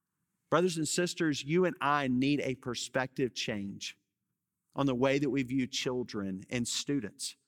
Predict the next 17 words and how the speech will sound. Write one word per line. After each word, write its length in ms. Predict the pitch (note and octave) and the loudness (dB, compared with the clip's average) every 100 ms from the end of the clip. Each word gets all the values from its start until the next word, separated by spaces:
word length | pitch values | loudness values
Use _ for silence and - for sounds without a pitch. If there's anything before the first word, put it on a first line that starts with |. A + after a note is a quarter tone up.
| _ - | _ 2
All 200 | E3+ G#3+ | 4 6
of 80 | G3 | 6
our 120 | E3+ | 4
students 520 | - G3+ G#3 E3+ - | 2 2 4 2 2
right 200 | C3+ B2 | 2 2
now, 140 | C#3+ | 2
you'll 180 | D3 D3+ | 4 4
notice 340 | D#3 F3 E3 - | 4 4 2 0
that 140 | D3 | 0
the 120 | C#3 | 0
area 280 | D#3 E3+ E3 | 2 2 4
where 100 | D3+ | 4
they 100 | C#3+ | 4
typically 440 | - F3+ E3 D#3 | 2 -2 0 0
sit 260 | C#3+ F3 D#3+ | 2 2 4
right 240 | C#3+ C#3+ | 2 0
here, 460 | C3 F3 D#3+ A#2 A#2 | 0 2 4 2 0